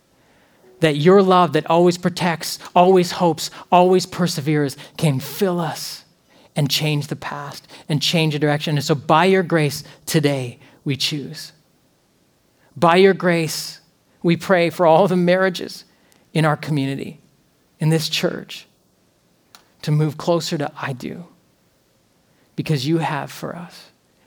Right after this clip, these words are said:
and we are eternally grateful. It's in your name, because of that, that we pray and sing. Amen. Bless you with an overwhelming sense of the love and the grace of God to you.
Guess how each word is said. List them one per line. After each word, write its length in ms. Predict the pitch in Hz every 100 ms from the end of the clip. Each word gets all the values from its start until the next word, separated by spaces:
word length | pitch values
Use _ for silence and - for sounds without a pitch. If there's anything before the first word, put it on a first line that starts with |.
| _
and 120 | 151
we 120 | 143
are 80 | 139
eternally 500 | 131 135 - 139 139
grateful. 540 | 123 - 185 - 175 - _ _ _ _ _ _ _ _ _ _ - - _ _
It's 160 | - -
in 80 | 143
your 140 | 135
name, 460 | 139 143 143 135 127 _ -
because 380 | 127 - 160
of 80 | 131
that, 280 | 127 135 -
that 80 | -
we 120 | 135
pray 500 | - - 143 147 - _ _
and 120 | 147
sing. 440 | - - - 143 143 _ _ _ _ _ _ -
Amen. 300 | 135 123 - _ _ _ _ _ _ _
Bless 360 | - 156 160 -
you 120 | 170
with 160 | 151 143
an 240 | 139 - -
overwhelming 920 | 170 160 170 156 156 156 156 151 143
sense 720 | - 170 151 156 - - - - _ _ _ _ - - -
of 140 | 151
the 80 | 143
love 300 | 139 143 151
and 120 | 151
the 40 | 147
grace 360 | 147 143 139
of 100 | 139
God 320 | 113 139 139 156
to 140 | 160
you. 200 | 127 185